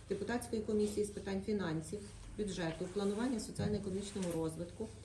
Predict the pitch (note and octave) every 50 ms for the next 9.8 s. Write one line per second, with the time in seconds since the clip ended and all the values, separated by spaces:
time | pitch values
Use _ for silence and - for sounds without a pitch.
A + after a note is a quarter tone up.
0 | - - - G3+ G#3+ G#3+ G#3 G#3 - A#3+ B3 - G#3+ G#3 F#3 F3+ F3+ F3+ - F#3
1 | F3 F3 D#3+ D#3+ D#3+ - - E3 D#3 D#3+ D#3 D#3+ G#3 G#3+ G#3+ G#3+ G#3+ - F#3+ F#3+
2 | - F#3 F#3 F3+ F3+ F3 E3+ E3+ E3 E3 E3 D#3+ D#3 D#3 D#3+ D#3+ - - E3 E3
3 | D#3+ D#3 D#3 F3 F3 E3+ D#3+ E3 E3 E3 D#3+ D#3+ D#3 D#3 D3+ D3+ D#3 D#3 D#3 D#3
4 | D#3 - - E3 D#3+ F3 F#3 F#3+ - - - G#3 G3+ - - - - - - -
5 | - G3+ A#3 B3 A#3+ G#3 F3 E3 - - - G3 F#3+ G3+ G3 F#3+ F#3 F3 E3 F#3
6 | F3 E3 D#3+ D#3 D3+ D3+ D#3 D3+ D3+ - G3+ A3 A#3 A#3 - - A#3 A3+ - B3
7 | B3+ - - - - - - - - - - A3 B3 B3 - B3 A#3+ A3+ A3+ A3+
8 | A3 A3 A3 A3 G#3+ - - G#3+ G#3 - G#3 G3+ - - G3 F#3+ F#3+ F3+ D#3+ D#3+
9 | E3+ E3+ F#3+ E3 D3+ - - - - D3+ - - - - -